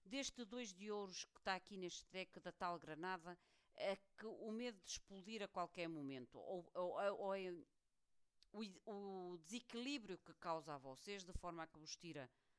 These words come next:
e vos coloca de, no, na melancolia, na tristeza, de uma forma que vos quase que coloca como doentes.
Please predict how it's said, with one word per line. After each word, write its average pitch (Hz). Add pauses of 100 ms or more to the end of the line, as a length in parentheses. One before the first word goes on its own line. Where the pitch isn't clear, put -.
(180)
e 175
vos 170
coloca 185
de, 160
no, 165
na 165
melancolia, 160 (140)
na 170
tristeza, 240 (340)
de 214
uma 208
forma 196
que -
vos 175 (120)
quase 180 (100)
que 165 (400)
coloca 196
como 175
doentes. 170